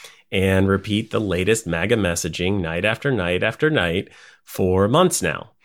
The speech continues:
Tucker now claims that his comments about Trump were just in the heat of the moment. He was venting and letting off some steam, and he didn't really mean it. He even said, quote,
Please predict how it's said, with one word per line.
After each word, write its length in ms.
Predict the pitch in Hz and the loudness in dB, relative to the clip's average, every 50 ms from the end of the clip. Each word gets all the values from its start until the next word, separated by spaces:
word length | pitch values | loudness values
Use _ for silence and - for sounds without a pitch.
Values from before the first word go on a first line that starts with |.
| - - - - - - - _ - | -20 -20 -20 -20 -20 -20 -18 _ -2
Tucker 600 | 113 107 104 - 110 107 107 107 107 104 - - | 0 0 0 2 2 2 4 4 4 4 2 0
now 300 | 107 98 98 101 107 117 | 0 0 0 2 2 0
claims 560 | 117 - - 117 110 107 104 107 110 110 104 - | 0 0 0 2 2 2 2 2 2 0 0 0
that 120 | 101 98 | 0 0
his 160 | 101 95 - | 0 0 -2
comments 400 | - - 139 180 185 143 113 - | -2 -2 0 2 4 2 2 0
about 260 | 107 98 92 82 - | 0 -2 -2 -2 -4
Trump 360 | - - - 95 92 90 87 - | -6 -4 -2 -2 -2 -2 -2 -4
were 100 | 90 90 | -4 -2
just 320 | 95 123 131 - - - | -2 -2 -2 -4 -2 0
in 120 | 131 131 | 2 2
the 80 | 135 127 | 2 4
heat 180 | 117 143 139 147 | 2 2 2 2
of 80 | 135 | 2
the 60 | 135 | 2
moment. 400 | 127 127 143 175 160 98 - - - _ _ _ - | 4 4 4 4 2 2 -2 -6 -12 _ _ _ 0
He 100 | 143 139 | 2 4
was 140 | 135 123 113 | 4 4 2
venting 600 | 101 101 110 110 120 139 - 107 92 85 82 87 | 0 0 2 4 4 2 2 2 0 0 0 -2
and 80 | 90 92 | 0 0
letting 260 | 92 95 98 104 104 | 2 2 2 2 4
off 200 | 104 107 107 - | 2 2 0 0
some 180 | - 107 98 | -2 0 0
steam, 440 | 98 - - 107 110 113 110 92 90 | 0 0 0 0 2 2 2 0 0
and 80 | 90 92 | -2 -4
he 80 | 92 | -2
didn't 200 | 98 113 113 117 | -2 0 0 2
really 240 | 113 110 107 107 101 | 2 2 4 4 2
mean 220 | 92 92 101 113 107 | 2 2 2 0 0
it. 240 | 82 - - - - _ _ - - _ | -2 -4 -8 -12 -18 _ _ -20 -10 _
He 100 | - 120 | 0 2
even 260 | 123 131 127 117 110 | 4 4 4 2 2
said, 480 | 104 - 113 107 104 101 98 95 95 - - - - - - _ | 0 0 0 2 2 2 0 -2 -4 -8 -14 -20 -20 -20 -20 _
quote, 320 | - - 135 135 131 131 | -4 0 2 2 2 2